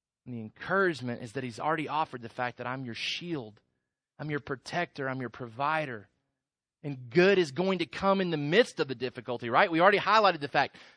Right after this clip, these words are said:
they're being beaten up for four hundred years. It's a nightmare situation for 'em. But what's happening? They're growing into a nation.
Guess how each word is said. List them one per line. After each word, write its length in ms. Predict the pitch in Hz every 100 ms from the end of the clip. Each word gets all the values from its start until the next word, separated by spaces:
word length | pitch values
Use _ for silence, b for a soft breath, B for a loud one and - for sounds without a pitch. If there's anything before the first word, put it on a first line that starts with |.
| B
they're 160 | 165 240
being 300 | 202 180 131
beaten 360 | 117 240 180
up 180 | 196 220
for 80 | 151
four 280 | - 196 196
hundred 260 | 202 180
years. 480 | 175 247 220 123 101 _ _ _
It's 80 | -
a 60 | 170
nightmare 640 | 160 180 233 226 196 185
situation 580 | - 180 170 156 143 139
for 220 | - 139
'em. 40 | 131
But 120 | 143
what's 180 | 185 -
happening? 460 | 190 185 156 117 B B -
They're 160 | 165
growing 680 | 151 120 135 143 175 185 180
into 320 | 170 156 165 143
a 40 |
nation. 460 | 139 117 - 104